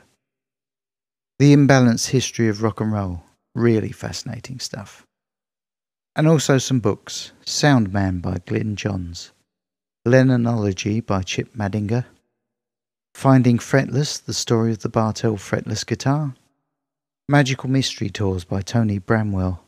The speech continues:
Who's the Redhead on the Roof by Kevin Harrington. And there was a film, Never Let Go, starring Peter Sellers. And finally, the YouTube channel Pop Goes the Sixties. When I started this podcast, the primary purpose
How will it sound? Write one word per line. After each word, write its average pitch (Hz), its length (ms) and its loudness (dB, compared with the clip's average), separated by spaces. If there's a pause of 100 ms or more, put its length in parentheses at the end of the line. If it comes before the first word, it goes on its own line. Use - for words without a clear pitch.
(400)
Who's 151 240 4
the 139 100 0
Redhead 123 460 6
on 117 140 4
the 117 80 2
Roof 120 320 2
by 98 140 0
Kevin 101 400 -2
Harrington. 95 680 -2 (1500)
And 127 160 6
there 110 140 4
was 104 160 0
a 107 40 -2
film, 95 460 0 (300)
Never 107 260 2
Let 113 220 2
Go, 123 260 4
starring 95 460 -4
Peter 101 320 -6
Sellers. 101 500 -4 (880)
And 117 100 0
finally, 113 600 2 (100)
the 120 80 0
YouTube 110 580 0
channel 104 440 -4 (240)
Pop - 200 -6
Goes 107 260 -4
the - 120 -12
Sixties. - 640 -12 (2000)
When 175 140 8
I 175 140 6
started 147 580 2
this 117 160 -2
podcast, - 880 -6
the 110 80 -6
primary 143 460 0
purpose 101 560 -6